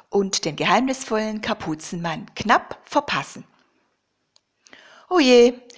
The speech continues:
jetzt hab ich mich beim Zeitreisen vertan und wir sind mitten in der Nacht gelandet. Na ja, macht nichts. Vielleicht kann ich ja gleich ein bisschen herumspuken und Leute erschrecken.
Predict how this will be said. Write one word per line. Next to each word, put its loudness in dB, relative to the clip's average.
jetzt 0
hab 2
ich -6
mich -6
beim 2
Zeitreisen 2
vertan -2
und -6
wir 0
sind -12
mitten -8
in -8
der -2
Nacht -8
gelandet. -8
Na -6
ja, -6
macht -6
nichts. -14
Vielleicht 0
kann 4
ich -6
ja 0
gleich -2
ein -4
bisschen -8
herumspuken -4
und -4
Leute 4
erschrecken. 0